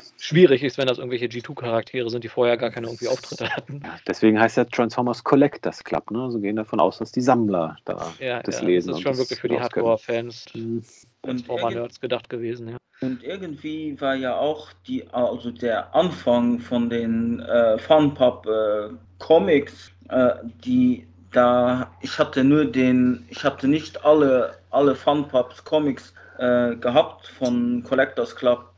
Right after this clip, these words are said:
Speaker 3: aber irgendwie habe ich mitbekommen, dass, äh, von der normalen Kontinuität oder besser gesagt der Classic-Kontinuität, äh, Cliffjumper in ein, in ein, äh, in,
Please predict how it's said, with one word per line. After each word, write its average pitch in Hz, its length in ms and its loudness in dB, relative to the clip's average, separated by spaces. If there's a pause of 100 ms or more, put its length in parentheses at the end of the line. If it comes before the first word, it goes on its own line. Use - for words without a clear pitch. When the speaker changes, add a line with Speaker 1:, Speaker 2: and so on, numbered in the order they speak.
(220)
Speaker 3:
aber 123 300 0
irgendwie 151 640 -4
habe 139 220 2
ich 131 120 -8
mitbekommen, 135 680 0
dass, 120 320 -4
äh, 107 580 -2 (300)
von 120 640 2 (280)
der 113 200 2
normalen 131 720 4
Kontinuität 123 800 -2
oder - 120 -12
besser - 260 -10
gesagt 107 340 -10
der 90 80 -4
Classic-Kontinuität, 131 1500 0 (320)
äh, 123 180 2
Cliffjumper 131 1160 -2
in 127 200 -2
ein, 120 580 -4 (120)
in 120 180 -4
ein, 117 640 -6 (120)
äh, 104 600 -8 (220)
in, 127 380 0